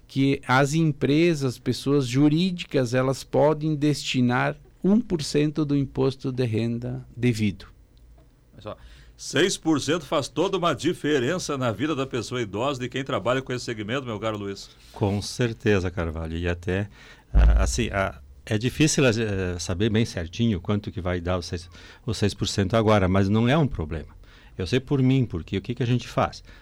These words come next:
Speaker 3: Ah, a gente sabe mais ou menos, né,
Speaker 2: É.
Speaker 3: quanto que a gente vai pagar de imposto de renda. Todo mundo sabe, né? Então, faz mais ou menos aproximado. Quando vai fazer o ajuste anual lá, em abril, maio, né,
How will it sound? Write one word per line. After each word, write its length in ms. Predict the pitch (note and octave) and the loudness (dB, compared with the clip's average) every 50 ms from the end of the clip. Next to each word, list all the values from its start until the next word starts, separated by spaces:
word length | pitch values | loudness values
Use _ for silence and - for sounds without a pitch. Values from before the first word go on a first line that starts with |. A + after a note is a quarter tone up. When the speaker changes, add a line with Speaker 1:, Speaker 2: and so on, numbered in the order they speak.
| - - | -10 -4
Speaker 3:
Ah, 100 | - B2+ | 0 0
a 40 | A2 | 2
gente 260 | A2 A#2+ - A3 G3 | 2 0 0 -2 -4
sabe 320 | - - - A3 G3 D#3 | -2 -2 0 0 2 2
mais 280 | A#2 G#2 G#2+ G#2+ F#2+ F2+ | 2 4 4 2 2 0
ou 80 | G2 F#2 | -2 -2
menos, 340 | F#2 F2+ A2 B2+ C#3 G2 | 0 0 0 0 -2 -2
né, 160 | E2+ E2+ E2 G2 | -4 -6 -8 -6
Speaker 2:
É. 60 | F#2+ | -4
Speaker 3:
quanto 220 | G#2 G#2 G#2 - - | -4 -4 -4 -4 -4
que 80 | - | -6
a 40 | G#2 | -4
gente 160 | G2 F#2 - | -4 -4 -6
vai 140 | F#2+ F#2+ F#2 | -6 -6 -6
pagar 300 | F2 G2 F#2+ E2+ F2 F2+ | -4 -4 -4 -2 -2 -4
de 80 | F2 F2 | -4 -4
imposto 280 | E2+ - E2 - - | -6 -6 -8 -8 -8
de 80 | F2+ E2+ | -8 -8
renda. 240 | D#2 D2 C#2 - - | -8 -10 -12 -14 -10
Todo 180 | - B2 C#3 C#3 | -4 -2 0 0
mundo 160 | A#2+ A#2 A2 | 2 0 0
sabe, 380 | G2+ - - F2+ D#2 - - E2 | -2 -4 -6 -8 -8 -8 -8 -8
né? 160 | F#2+ G#2+ G#2+ - - - - - - - - - - | -6 -6 -8 -8 -14 -20 -20 -20 -20 -20 -16 -8 -4
Então, 540 | A2+ A#2+ A#2 A#2+ C3 C3+ F3+ F#3 B2 F#2 F2 - | -2 -2 0 2 2 2 2 2 0 -2 -4 -2
faz 280 | - A#2 A#2 C#3+ D3+ | 0 2 2 2 2
mais 240 | D#3+ D#3+ E3+ E3+ E3 | 2 0 0 0 0
ou 40 | F3 | 0
menos 220 | D#3+ D#3+ E3 E3 | 0 0 0 0
aproximado. 720 | E3 D#3 - F3 E3+ - - G#3+ F#3+ E3 D#3 D3 D#2+ E2 E2+ - - | -2 -2 -4 -6 -6 -4 -2 -2 0 0 0 -2 -4 -6 -10 -10 -6
Quando 240 | - F3+ G#3 A#3 | -4 -2 0 0
vai 140 | G3+ G3+ G3+ | 0 0 0
fazer 300 | F#3+ - G#3+ - B2+ C3+ | 0 0 -2 -2 0 0
o 60 | C#3 | 0
ajuste 360 | C3 A2+ G#2 A#2+ B2 - - G2 | 2 2 0 0 -2 -2 -6 -8
anual 340 | F2 E2+ F2+ G2+ A#2+ C3 | -6 -4 -2 -2 -2 -2
lá, 280 | G#2+ F2 F2+ G2+ G2 - - - - - - | -2 -4 -4 -6 -6 -8 -10 -14 -20 -16 -12
em 100 | F2+ E2+ | -10 -8
abril, 320 | D#2+ D#2 D#2 F2 G#2 A2 | -8 -8 -6 -6 -4 -4
maio, 340 | F#2 D#2 E2+ A2 D3+ C#3 F2+ | -4 -4 -4 -6 -4 -4 -4
né, 280 | F2 G2 G#2+ G#2+ F2+ | -4 -6 -6 -6 -8